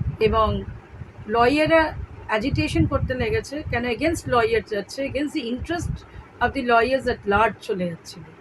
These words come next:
সেইগুলোকে প্রতিরোধ করার জন্য তারা দেখলো যে বেকায়দায় পড়বে, তারা ভোট ব্যাংকস আছে তাদের, সবগুলো গন্ডগোল হয়ে যাবে দু হাজার ছাব্বিশে, এই জন্য তারা প্রত্যাহার করতে বাধ্য হলো।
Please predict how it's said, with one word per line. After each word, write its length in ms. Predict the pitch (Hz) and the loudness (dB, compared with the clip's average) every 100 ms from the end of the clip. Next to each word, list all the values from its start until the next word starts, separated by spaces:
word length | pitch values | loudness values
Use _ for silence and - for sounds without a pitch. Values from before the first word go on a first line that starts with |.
| - - - - - | -10 -8 -8 -12 -4
সেইগুলোকে 680 | 240 240 285 302 302 330 320 - | 2 2 2 0 2 0 0 -2
প্রতিরোধ 380 | 247 262 285 294 | -4 -2 -4 -2
করার 240 | 277 277 | -2 -2
জন্য 260 | 254 294 294 | -2 -4 -2
তারা 260 | 285 247 269 | -2 -2 -2
দেখলো 300 | 277 285 277 | -4 -6 -8
যে 140 | 285 | -4
বেকায়দায় 520 | 214 240 277 262 269 247 | 2 2 2 0 0 -2
পড়বে, 340 | 262 254 262 - - - - - | -4 -4 -6 -10 -12 -14 -12 -4
তারা 160 | 247 254 | 0 0
ভোট 260 | 233 254 - | 2 0 0
ব্যাংকস 360 | 262 262 269 277 | -2 -2 -4 -6
আছে 220 | 233 254 | -4 -4
তাদের, 300 | 247 233 240 - - - - | -2 0 -2 -6 -20 -20 -18
সবগুলো 480 | - 240 - 254 254 | -2 0 0 0 0
গন্ডগোল 480 | 233 233 240 247 254 | 2 2 2 0 2
হয়ে 120 | 254 | 4
যাবে 220 | 240 233 | 4 4
দু 160 | 233 240 | 2 2
হাজার 160 | 240 240 | 2 0
ছাব্বিশে, 580 | - 220 226 214 262 - - - - - | -2 -2 -2 -6 -10 -14 -18 -20 -6 4
এই 160 | 220 | 4
জন্য 240 | 247 254 294 | 4 2 2
তারা 240 | 233 240 | 2 0
প্রত্যাহার 460 | - 208 - 220 220 | 0 -4 -2 -2 -2
করতে 260 | 247 247 | -6 -8
বাধ্য 440 | 285 202 180 - | -4 -4 -4 -6
হলো। 80 | 185 | -8